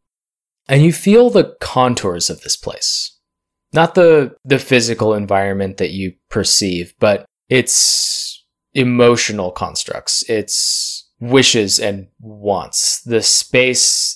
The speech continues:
that is structured around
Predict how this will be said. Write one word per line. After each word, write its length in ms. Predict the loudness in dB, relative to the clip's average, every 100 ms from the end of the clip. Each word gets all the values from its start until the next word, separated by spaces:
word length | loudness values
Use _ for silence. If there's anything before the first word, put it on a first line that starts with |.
| -6
that 540 | 0 2 2 0 -8 -6
is 260 | -4 -2
structured 720 | -2 0 0 0 0 2 2
around 840 | 0 -10 -4 -2 0 -2 -4 -8 -8